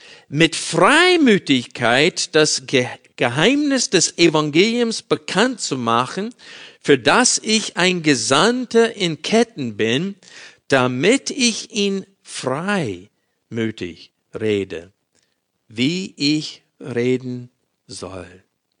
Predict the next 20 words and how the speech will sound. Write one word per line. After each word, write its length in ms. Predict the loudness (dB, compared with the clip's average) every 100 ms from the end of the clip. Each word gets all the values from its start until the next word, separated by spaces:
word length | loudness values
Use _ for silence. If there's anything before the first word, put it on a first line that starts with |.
| _ _ _ _ _ _ _ _ _ _ _ -14
So 160 | -8
Paulus 480 | -6 0 2 2 0
wusste, 440 | 0 0 0 -2 0
wie 160 | -2
er 180 | -2 -2
reden 300 | 0 0 -2
soll, 500 | -2 0 2 0 -4 -8
aber 220 | -4 -2
er 140 | -2
wusste 340 | -2 -6 -6 -8
auch, 240 | -8 -8
wie 100 | -10
groß 380 | -6 -4 -4 -6
die 100 | -10
Gefahr 560 | -10 -8 -6 -6 -6 -8
ist, 340 | -8 -8 -12
sich 400 | -14 -8 -6 -6
von 260 | -8 -10 -8
der 240 | -8 -6
Welt 420 | -2 0 0 -2